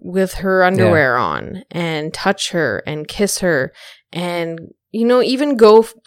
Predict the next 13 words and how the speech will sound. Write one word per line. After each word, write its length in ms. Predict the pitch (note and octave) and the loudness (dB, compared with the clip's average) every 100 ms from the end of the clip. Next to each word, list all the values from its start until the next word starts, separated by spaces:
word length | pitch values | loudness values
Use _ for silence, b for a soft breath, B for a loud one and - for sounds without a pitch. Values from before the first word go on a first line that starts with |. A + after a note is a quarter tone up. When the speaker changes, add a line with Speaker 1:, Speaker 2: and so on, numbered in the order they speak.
| - | -2
Speaker 1:
like, 280 | G#3 G3+ F#3+ | 2 2 0
two 540 | - - A#3 A#3 A3 - | -8 -4 -2 -2 -4 -8
steps 380 | - - G3+ G3+ | -6 0 0 0
forward 540 | - F#3 F#3+ G3 G3+ - | -2 -2 2 0 0 -2
and 160 | F3+ | -2
one 200 | E3+ F3+ | -2 -2
step 280 | F3+ - F3 | -2 0 2
back, 440 | E3+ E3 - - - b b b _ | 2 2 0 -6 -18 b b b _
kind 300 | - F3 D#3+ | -6 -4 -2
of, 160 | D#3 E3+ | -4 0
right? 260 | E3 F#3 G#2 | 2 2 2
Speaker 2:
Right. 340 | A2 B2+ | 2 4
Speaker 1:
Like, 100 | G#2+ | 0